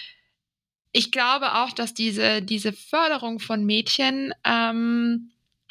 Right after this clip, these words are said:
daran ansetzt zu sagen, äh, „Du darfst alles, du kannst alles schaffen, ähm,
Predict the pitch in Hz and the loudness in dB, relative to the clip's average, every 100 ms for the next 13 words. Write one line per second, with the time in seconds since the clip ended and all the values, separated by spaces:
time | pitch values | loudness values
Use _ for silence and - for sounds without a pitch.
0 | - 202 247 247 247 240 240 226 - - | -14 0 0 2 0 -2 0 -4 -4 -4
1 | 220 226 220 220 208 214 208 214 - 220 | 0 2 2 0 0 0 0 -4 -2 0
2 | 220 - - 226 233 277 - 240 - 269 | 2 0 0 2 2 -2 -4 -2 2 2
3 | - - 214 208 - 220 - 226 294 - | 0 2 2 4 2 0 2 0 0 -4
4 | - - - - - 220 226 220 226 226 | -14 -12 -10 -12 -2 2 2 2 0 0
5 | 226 233 | 2 0